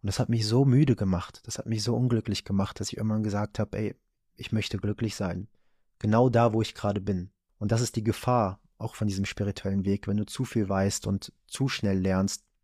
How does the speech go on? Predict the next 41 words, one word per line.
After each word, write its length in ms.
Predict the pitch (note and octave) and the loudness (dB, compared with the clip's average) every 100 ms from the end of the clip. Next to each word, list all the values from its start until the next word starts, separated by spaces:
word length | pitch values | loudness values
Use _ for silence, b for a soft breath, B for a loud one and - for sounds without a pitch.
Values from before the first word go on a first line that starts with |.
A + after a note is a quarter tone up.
| _ | _
zu 160 | - - | -4 -2
viele 260 | B2 G2 | 2 2
Abkürzungen 600 | F#2+ - - G#2 - G2 | 0 -2 -2 -2 0 2
nimmst 320 | F#2+ F#2 - - _ | 2 0 -4 -12 _
mit 180 | A2 - | -6 -4
Plant 260 | - G2 F2 | -2 -2 -2
Medicine 500 | F#2+ G2 - G2 F#2+ | -2 -2 0 -2 -2
und 160 | G2+ | -2
so 100 | - | -2
weiter 260 | F#2+ F#2+ G2 | 0 0 -2
und 100 | F#2+ | -4
so 100 | G2 | -4
fort, 340 | - G2 G2 _ | -2 -2 -2 _
dass 140 | - | -8
du 100 | - | -2
das 140 | G#2 - | -2 0
irgendwann 320 | A#2+ A2 G#2 | 0 2 2
nicht 180 | G2+ A2 | 2 0
halten 220 | A2+ A2 | -2 -2
kannst. 340 | G2+ F2+ - _ _ | -4 -4 -6 _ _
Und 80 | G2+ | -2
dann 160 | G2+ | 0
wirst 200 | A2 - | 0 -2
du 80 | A#2+ | 0
immer 260 | A2 G2 G#2 | 2 0 0
high 340 | A2 B2 D#3+ - _ _ _ | 2 2 0 -8 _ _ _
und 100 | G#2+ | -6
du 80 | G#2 | -4
kommst 260 | - A2 | -2 -2
auf 100 | A2 | -4
diese 200 | - G#2 | -6 -4
erleuchteten 500 | G#2 G#2+ A2 - - | -2 -2 -2 -4 -6
Zustände 640 | G#2 - A#2+ - B2 C#3 - _ _ - | -6 -4 -6 -4 -2 -2 -6 _ _ -4
und 140 | A2 | 0
dann 440 | G#2 G2+ G#2 G#2 _ _ | 4 4 2 -2 _ _
findet 320 | - B2 A#2+ | -4 0 2
aber 220 | A2 G#2+ | 2 0
wieder 160 | G#2+ G#2+ | 2 0
das 180 | G2+ - | 0 0
Leben 240 | A2 A2+ | 0 0
statt 380 | G#2 - G#2+ - | 0 0 0 -2